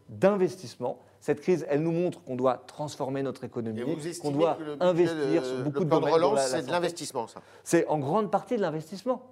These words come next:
Speaker 1: euh, pour pouvoir décarboner notre économie, pour pouvoir investir,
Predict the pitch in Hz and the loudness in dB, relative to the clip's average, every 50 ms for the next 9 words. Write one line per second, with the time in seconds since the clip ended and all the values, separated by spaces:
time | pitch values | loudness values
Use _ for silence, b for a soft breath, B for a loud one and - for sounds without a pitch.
0 | - _ - 131 131 127 117 117 151 127 - 147 135 139 160 151 123 - - - | -12 _ -2 0 0 0 0 -2 -6 -6 -6 -4 0 2 2 2 2 0 -6 -16
1 | - - 110 104 131 120 - 135 113 113 113 120 120 127 123 117 113 - - - | -20 -16 -8 -6 -6 -4 -2 -2 -4 -2 -2 -2 -2 -2 -4 -6 -6 -8 -10 -10
2 | - 123 117 120 127 139 165 190 208 214 - - - - 131 120 127 135 131 135 | -6 -6 -4 -4 -2 -2 0 0 0 0 -2 -4 -8 -10 -6 -4 -4 -4 -2 -4
3 | 127 117 131 117 - - - 147 147 147 | -4 -4 -6 -6 -8 -6 -2 0 0 0